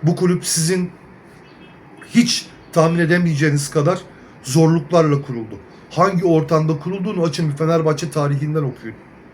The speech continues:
Sizin gibi insanlara pabuç bırakmaz bu camia.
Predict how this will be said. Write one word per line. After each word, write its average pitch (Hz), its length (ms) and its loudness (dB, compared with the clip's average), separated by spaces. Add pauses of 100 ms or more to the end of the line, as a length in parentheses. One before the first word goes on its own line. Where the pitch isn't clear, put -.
(760)
Sizin 175 340 -2
gibi 165 180 0
insanlara 160 520 2
pabuç 151 340 -2
bırakmaz 143 540 -4 (760)
bu 127 100 -4
camia. 104 440 -8